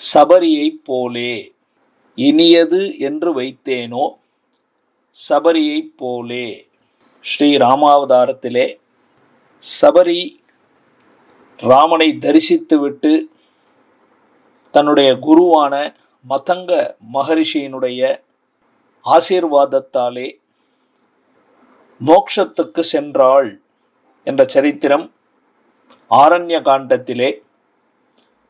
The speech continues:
அழகாக சொல்லப்படுகிறது. சீதையை ராவணன் அபகரித்து போனான். ராமனும் லக்ஷ்மணனும் சீதையை தேடிக்கொண்டு காட்டிலே வந்து கொண்டிருக்கும் பொழுது,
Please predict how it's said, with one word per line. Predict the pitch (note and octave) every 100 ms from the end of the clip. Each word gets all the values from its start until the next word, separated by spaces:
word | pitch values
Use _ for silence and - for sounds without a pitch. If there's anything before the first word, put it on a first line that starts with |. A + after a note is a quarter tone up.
| _
அழகாக | A#2+ C#3+ C#3 C#3 D3 D3 F#2+ - _ _ _ _ _ -
சொல்லப்படுகிறது. | - D3+ C#3+ - A#2 A2+ G2+ - _ _ _ _ _ _ _ _ _ _ _ _
சீதையை | - F#3+ G3+ G3 F3 E3 - -
ராவணன் | C#3 D3 D#3
அபகரித்து | D#3 C#3+ C#3+ D3 C#3+ D3
போனான். | B2 B2 A#2+ C3 - _ _ _ - - - - - -
ராமனும் | - C#3+ D#3+ F3+ F3+ F3+ F3+ -
லக்ஷ்மணனும் | C#3+ C#3+ - E3 E3 D#3 E3 D#3 _
சீதையை | - E3 E3+ E3 D3+ D3+
தேடிக்கொண்டு | D#3 D3 D3+ - C#3+ C#3 D3 D3+ D3
காட்டிலே | C#3 C#3 - D3 C#3+ D3 - _ _ _ _ _ _ _ _
வந்து | - D3+ D#3
கொண்டிருக்கும் | D3 C3+ C3 - C3
பொழுது, | B2 B2+ A#2+ C3+ E3